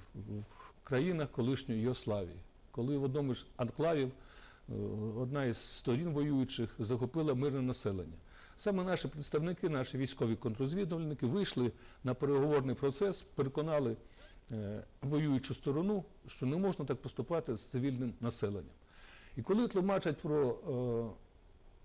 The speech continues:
миротворчий контингент на Україні, знаєте, мене так трошечки серце... Обливається кров'ю. Думаю, коли ми захищали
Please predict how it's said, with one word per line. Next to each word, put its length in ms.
миротворчий 600
контингент 480
на 80
Україні, 580
знаєте, 360
мене 220
так 200
трошечки 640
серце... 720
Обливається 640
кров'ю. 400
Думаю, 240
коли 300
ми 360
захищали 720